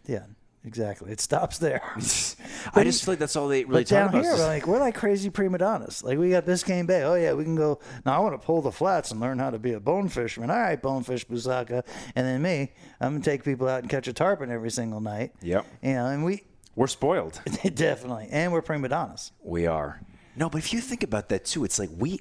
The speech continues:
Speaker 2: how good we have it down here. Like, we can literally, I, like, again, I can go out to Biscayne Bay and go catch a bonefish, sight cast a bonefish. And then I could come back in,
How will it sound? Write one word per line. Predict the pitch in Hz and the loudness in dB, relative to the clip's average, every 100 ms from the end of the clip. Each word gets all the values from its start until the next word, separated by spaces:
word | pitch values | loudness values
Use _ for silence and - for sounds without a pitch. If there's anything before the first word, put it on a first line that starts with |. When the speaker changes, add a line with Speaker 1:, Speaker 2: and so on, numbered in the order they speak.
| - | -4
Speaker 2:
how | - 110 | 0 0
good | 107 104 | -2 -2
we | 92 | 0
have | 95 87 | 0 -2
it | 78 | -6
down | 78 73 | -10 -10
here. | 71 67 - - - - | -14 -16 -20 -18 -4 -2
Like, | 104 | 0
we | 123 | 0
can | - 160 143 | -2 -2 -2
literally, | 147 98 80 - - 101 | 0 -2 -4 -12 -4 0
I, | 135 - 139 | 0 0 -2
like, | 123 | -2
again, | 127 143 - | -2 -4 -2
I | 101 107 | 0 0
can | - 120 | -2 -2
go | 107 151 165 | 0 2 2
out | 92 - | 0 -6
to | |
Biscayne | 82 85 - 90 80 76 | -4 -4 -2 -4 -6 -8
Bay | 76 62 - - _ _ _ _ _ _ _ _ 101 | -10 -10 -12 -20 _ _ _ _ _ _ _ _ -4
and | 101 | 0
go | 107 | 0
catch | - 101 - | 0 -4 -6
a | 80 | -4
bonefish, | 87 85 - 78 76 | -2 -2 -8 -8 -4
sight | - 78 | -4 -4
cast | - 76 - | -6 -6 -8
a | |
bonefish. | - 76 73 - - - - - - - | -8 -12 -12 -10 -8 -10 -20 -20 -20 -2
And | 123 139 | -2 2
then | 208 180 180 | 0 0 0
I | 127 | 0
could | - - | 0 -2
come | 165 175 | -4 2
back | 160 147 180 | 0 0 -4
in, | 180 185 | -6 -10